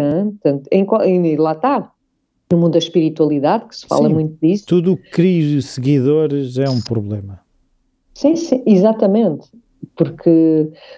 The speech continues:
Speaker 1: do lado de lá também estão essas pessoas cegas que querem, eh, admirar, venerar alguém, como se esse alguém não fosse uma pessoa.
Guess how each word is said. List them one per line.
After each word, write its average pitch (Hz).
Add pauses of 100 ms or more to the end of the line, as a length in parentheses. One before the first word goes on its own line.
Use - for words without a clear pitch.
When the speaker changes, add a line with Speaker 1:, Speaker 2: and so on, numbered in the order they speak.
(120)
Speaker 1:
do 175
lado 196
de 180
lá 208
também 226
estão 233
essas 233
pessoas 233
cegas 214
que -
querem, 226 (880)
eh, 170
admirar, 202
venerar 220
alguém, 160 (500)
como 233
se 240
esse 262
alguém 254
não 277
fosse 269
uma 294
pessoa. 233